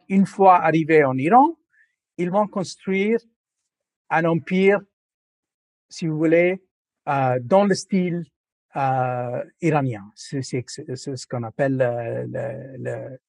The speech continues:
le, le territoire des îles Khanid. Euh, dans le cas, euh, de, de la Chine, euh, la dynastie des Yuan, hein, commençons avec, euh, Kublai Khan et autres, va puiser dans la tradition impériale,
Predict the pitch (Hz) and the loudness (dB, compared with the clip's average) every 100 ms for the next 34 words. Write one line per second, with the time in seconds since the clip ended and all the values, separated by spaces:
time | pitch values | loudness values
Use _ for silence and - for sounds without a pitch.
0 | _ 170 139 127 123 135 127 139 131 131 | _ -14 -12 -12 -10 -6 -4 -4 -2 -2
1 | 131 123 190 262 220 - _ _ _ _ | -2 0 4 6 4 -2 _ _ _ _
2 | _ _ _ 165 143 139 135 131 - _ | _ _ _ -4 0 2 0 -4 -10 _
3 | _ _ 143 127 220 233 247 214 - 226 | _ _ -4 4 8 8 8 6 4 6
4 | 202 190 180 156 - - 143 135 131 123 | 8 10 8 6 2 -4 -2 -2 -2 -4
5 | 123 120 123 135 127 135 131 120 117 117 | -6 -6 -8 -12 -10 -4 -4 -4 -6 -6
6 | 120 - 277 302 311 _ _ _ _ - | -2 4 6 6 0 _ _ _ _ -6
7 | 139 131 131 127 147 143 170 165 202 151 | -4 -2 -4 0 0 4 2 2 0 -2
8 | 143 139 180 240 269 277 _ _ _ - | -2 2 2 4 0 -6 _ _ _ -18
9 | 131 165 214 190 170 139 127 135 131 - | -14 -12 -12 -14 -14 -14 -12 -8 -8 -8
10 | 127 123 123 - 135 120 117 117 - 127 | -8 -6 -6 -8 -6 -4 -4 -6 -6 -2
11 | 127 120 - 160 160 139 120 123 175 240 | 0 -2 0 0 2 -2 -6 -2 4 4
12 | 240 160 139 - _ _ - 175 - 254 | 4 2 2 0 _ _ -4 -4 0 6
13 | 262 226 254 254 226 214 208 190 170 151 | 8 8 6 6 4 2 0 -2 -6 -4
14 | 185 165 147 135 139 135 139 147 147 | -4 -4 -6 -4 -4 -2 0 0 -2